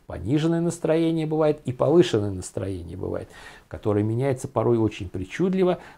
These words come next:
Посмотрите, пожалуйста, мы начали формировать, э, новый наш плейлист по биполярному аффективному расстройству. Так вот, почему в данной ситуации, э, все-таки используются слабенькие антидепрессивные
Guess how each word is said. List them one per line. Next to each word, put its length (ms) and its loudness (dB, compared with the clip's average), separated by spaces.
Посмотрите, 520 -2
пожалуйста, 520 -6
мы 160 -6
начали 340 -2
формировать, 840 -4
э, 260 -8
новый 360 -6
наш 220 -8
плейлист 480 -4
по 200 -6
биполярному 640 -4
аффективному 600 -8
расстройству. 580 0
Так 160 -4
вот, 180 6
почему 800 4
в 60 -6
данной 500 6
ситуации, 1040 -2
э, 360 0
все-таки 640 2
используются 920 2
слабенькие 960 0
антидепрессивные 1200 -2